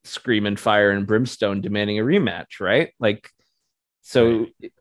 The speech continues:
Speaker 1: and obviously Punk's a pretty old school guy, so you wouldn't think he would do this, this, this,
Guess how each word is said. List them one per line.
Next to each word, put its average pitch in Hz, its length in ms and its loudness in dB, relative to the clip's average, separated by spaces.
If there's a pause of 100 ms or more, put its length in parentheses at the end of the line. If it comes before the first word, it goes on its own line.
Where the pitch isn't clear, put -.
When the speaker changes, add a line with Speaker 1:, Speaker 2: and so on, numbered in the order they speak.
Speaker 1:
and 107 340 0
obviously 117 380 0
Punk's 117 260 0
a - 60 -20
pretty 104 180 -2
old 95 160 -4
school - 240 -10
guy, 123 300 4
so 107 160 -8
you 101 120 -4
wouldn't 113 240 0
think 113 180 -2
he 107 180 -6
would 95 180 -6
do 139 200 2
this, - 600 -2 (640)
this, - 440 -2 (460)
this, 156 280 2